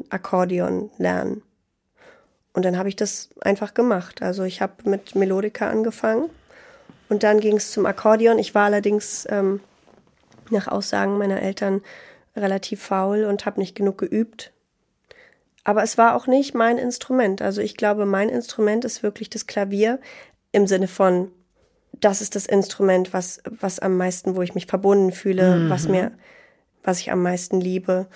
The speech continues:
Speaker 1: Und ich hätt's schön gefunden, wenn ich als kleines Kind schon Klavier gelernt hätte, aus heutiger Sicht.
Speaker 2: Wann hast du damit angefangen?
Speaker 1: Ja, als Erwachsene.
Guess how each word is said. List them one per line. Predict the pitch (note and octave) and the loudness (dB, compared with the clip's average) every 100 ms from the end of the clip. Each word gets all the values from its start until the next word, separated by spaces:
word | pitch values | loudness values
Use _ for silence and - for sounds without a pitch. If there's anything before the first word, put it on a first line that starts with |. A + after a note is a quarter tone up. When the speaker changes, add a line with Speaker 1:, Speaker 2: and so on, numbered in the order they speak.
| - - - _ _ | -20 -20 -20 _ _
Speaker 1:
Und | F#3 F3+ F3+ - | 2 4 0 -8
ich | - F3+ - - - _ _ _ _ _ | -6 -6 -10 -14 -18 _ _ _ _ _
hätt's | - G#3 G3+ - | -2 -2 -2 -6
schön | - G3 F#3+ | 0 2 2
gefunden, | F#3 - F3+ F#3 F3+ | -2 -2 0 0 0
wenn | F3+ | 0
ich | F3+ F3+ - | -2 -2 -8
als | F#3 - - | -8 -10 -4
kleines | F#3 F3+ F3+ | 0 0 -2
Kind | - G3 F#3 | 0 -2 0
schon | F3 | -8
Klavier | F3 F#3 F3+ E3+ | -4 -2 0 0
gelernt | E3+ E3+ E3+ F3 - | -2 -4 -4 -8 -12
hätte, | _ F3+ - - G3+ _ _ _ _ _ _ _ - | _ -8 -6 -10 -12 _ _ _ _ _ _ _ -8
aus | F#3+ | -4
heutiger | F3+ F3 - - | -2 -4 -8 -10
Sicht. | - - - _ | -10 -14 -20 _
Speaker 2:
Wann | D3+ F3 F3+ | 2 4 4
hast | G3 | 2
du | G3 | 0
damit | E3+ E3+ E3 | 0 0 0
angefangen? | D3 F3 - G3 A#3+ C#4 - _ _ _ _ _ _ _ _ - | -4 -4 -4 -6 -6 -8 -20 _ _ _ _ _ _ _ _ -10
Speaker 1:
Ja, | - | -6
als | F3+ - | -6 -6
Erwachsene. | F3+ E3+ - G3 F#3 | -6 -6 -4 -2 -2